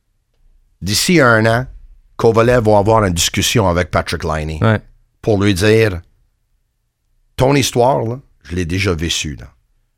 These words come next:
Speaker 1: Je suis venu ici, je voulais relancer ma carrière aussi, pis tout ça.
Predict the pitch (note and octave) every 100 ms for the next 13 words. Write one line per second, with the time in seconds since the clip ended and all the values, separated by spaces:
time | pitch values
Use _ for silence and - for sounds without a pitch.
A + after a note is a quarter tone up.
0 | _ - - G2 G#2+ C3 A#2 - - B2+
1 | D#3+ _ _ _ - F#2+ G#2 A2 A2+ G2+
2 | - A2 F#2+ - F#2+ G2+ F#2 F2 - G#2
3 | - - A2+ A2+